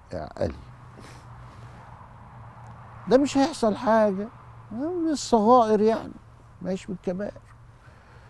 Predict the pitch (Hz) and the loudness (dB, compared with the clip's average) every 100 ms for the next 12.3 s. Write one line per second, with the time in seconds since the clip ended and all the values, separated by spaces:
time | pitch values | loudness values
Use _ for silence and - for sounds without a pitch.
0 | - - - - - - - - - - | -20 -20 -20 -20 -20 -20 -20 -20 -14 -6
1 | 95 107 101 90 98 98 - - - 110 | 0 0 2 0 -2 -4 -8 -12 -6 -4
2 | 87 90 78 - - 123 - 117 - - | -4 -6 -10 -10 -8 -8 -6 -6 -6 -10
3 | - - - - - - - - - - | -20 -20 -20 -20 -20 -20 -20 -20 -4 2
4 | 120 131 185 170 120 104 92 87 78 73 | 4 4 4 4 4 0 -2 -4 -6 -10
5 | - - - - - - - - - - | -18 -20 -20 -20 -20 -20 -20 -20 -8 -2
6 | 104 - - - - - 160 147 180 175 | -2 -4 -18 -20 -20 -6 -4 -2 0 0
7 | - 240 214 208 214 180 202 220 - 170 | 2 2 4 2 2 4 6 4 2 -2
8 | 156 156 208 160 160 180 123 92 71 - | 2 2 2 4 6 6 6 0 -2 -12
9 | - 101 104 110 104 117 139 98 - - | -10 -4 0 2 4 6 6 4 0 -16
10 | - - - _ _ _ _ - _ - | -20 -20 -20 _ _ _ _ -20 _ -12
11 | - - 95 - 95 - 101 120 165 160 | -12 -10 -12 -10 -4 0 2 2 2 0
12 | - - | -4 -18